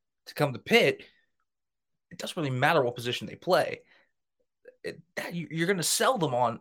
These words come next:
"Hey, I'm gonna play you with this guy." If you're another big,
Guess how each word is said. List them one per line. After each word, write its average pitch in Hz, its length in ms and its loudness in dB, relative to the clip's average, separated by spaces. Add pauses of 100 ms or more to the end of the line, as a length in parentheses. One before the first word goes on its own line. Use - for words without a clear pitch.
"Hey, 180 220 0
I'm 143 180 0
gonna 220 220 -2 (180)
play 180 200 0
you 147 180 -4
with 120 140 -8
this - 180 -4
guy." - 240 -10 (480)
If 127 140 -4
you're 147 140 4
another 151 240 2
big, 131 460 0